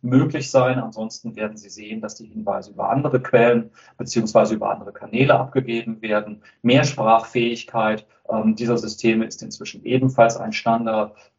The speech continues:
Ähm, natürlich will das Management von Zeit zu Zeit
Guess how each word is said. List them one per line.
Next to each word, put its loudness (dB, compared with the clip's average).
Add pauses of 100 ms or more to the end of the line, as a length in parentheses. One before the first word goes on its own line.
(160)
Ähm, 0
natürlich -2
will 0
das 0
Management -2
von -8
Zeit 0
zu -20
Zeit -2